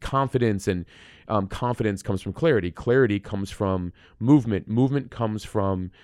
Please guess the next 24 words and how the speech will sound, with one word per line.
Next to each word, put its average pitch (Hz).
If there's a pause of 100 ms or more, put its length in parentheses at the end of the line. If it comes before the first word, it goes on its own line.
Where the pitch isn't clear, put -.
(220)
you 110
know, 95
these, 98
taking 120
these 101
steps - (100)
and 98
the 107
ability 104
to 95
just 98
make 104
a 92
good 104 (180)
decision. 95 (480)
And, 98
uh, 95
so 110
I, 127
I 131
just, 135 (140)
I 113
really 113
dug 87